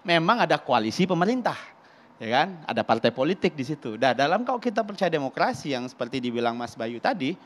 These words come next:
ya partai politik itu instrumen yang cukup penting dalam demokrasi kita. Nah, partai politik ada yang ngomong nih, ya kan? Ada beberapa, dan ada juga yang ngomong tidak setuju gitu loh. Ya ini wacana-wacana yang, ya terakhir Demokrat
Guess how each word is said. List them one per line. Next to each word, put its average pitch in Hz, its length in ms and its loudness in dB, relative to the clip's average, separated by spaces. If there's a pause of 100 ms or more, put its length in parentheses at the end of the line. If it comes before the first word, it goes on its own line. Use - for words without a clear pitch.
(480)
ya 147 80 2
partai 147 240 0
politik 147 400 -2
itu - 80 -10
instrumen 147 400 -2
yang 135 160 -4
cukup 120 320 -8
penting 196 560 0
dalam 131 160 2
demokrasi 185 400 0
kita. 202 320 0 (560)
Nah, 151 400 0 (240)
partai 165 320 4
politik 190 320 0
ada 208 160 6
yang 185 80 0
ngomong 220 240 2
nih, 196 160 -2 (320)
ya 139 80 -2
kan? 196 240 0 (320)
Ada 131 480 2
beberapa, 156 640 6 (400)
dan 160 160 4
ada 156 160 4
juga 180 240 4
yang 226 160 6
ngomong 233 160 4
tidak 185 320 4
setuju 170 480 6
gitu 123 240 -2
loh. 101 160 -6 (400)
Ya 175 160 8
ini 339 160 0
wacana-wacana 208 800 4
yang, 180 560 2
ya 151 80 2
terakhir 151 400 4
Demokrat 165 480 2